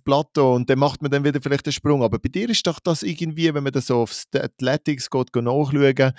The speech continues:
auch auf deiner Webseite, die du hast, dann ist das eher eine lineare Entwicklung, die du, du durchgemacht hast. Du hast eigentlich stetig so mindestens um sechs Zehntel dich verbessert und hey,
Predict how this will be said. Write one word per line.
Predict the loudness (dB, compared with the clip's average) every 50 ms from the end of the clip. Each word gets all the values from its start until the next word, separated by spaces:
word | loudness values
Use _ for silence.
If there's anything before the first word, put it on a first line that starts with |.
| -8 -14 -6
auch | 0 2 2
auf | 2 2 2
deiner | -2 0 0 0 0 2
Webseite, | 0 0 0 -2 -6 -8 -6 -4 -2 0
die | 2 4
du | 4 4
hast, | 6 4 4 2 0 -2 -8 -12 -20 -20 -20 -12 _
dann | 2 2 4 4 2
ist | 0 -4 -6 -4 -4
das | -4 -4
eher | -4 -6 -2 0
eine | 2 2
lineare | 4 2 2 2 0 -2 -2 -2 -2 -2 -2 0 0
Entwicklung, | -2 -4 -4 -4 -4 -4 -4 -4 -6 -4 -2 -2 -2
die | -2 -2
du, |
du | -4 -4
durchgemacht | -2 -2 0 0 0 0 0 0 0 0 0 2
hast. | 0 0 0 2
Du | 0 0
hast | 0 2
eigentlich | 2 2 0 0 -2 -8 -8
stetig | -6 -4 -4 -4 -6 -8 _ _ 0 2 2 4 4 2 0 _ -2 -2 -2 -2 -4 -8 -16 -16 _ _ _ _ _ _ _
so | -6 0 0 2
mindestens | 2 4 2 2 2 0 0 0 0 0 -2
um | -4 -4
sechs | -4 -2 -2 -2 -2 -4 -10 -8 -4
Zehntel | -2 0 0 0 -4 -6 -6 -2
dich | -2 -2 -2 -4 -10 _ _ _ _ _ _
verbessert | -12 -6 -6 -6 -4 _ 2 2 2 2 2 0 2 4 4 2 2 0
und | -2 -2 0 0 -2 -6 -8 _ _
hey, | 0 2 2 2 2 -2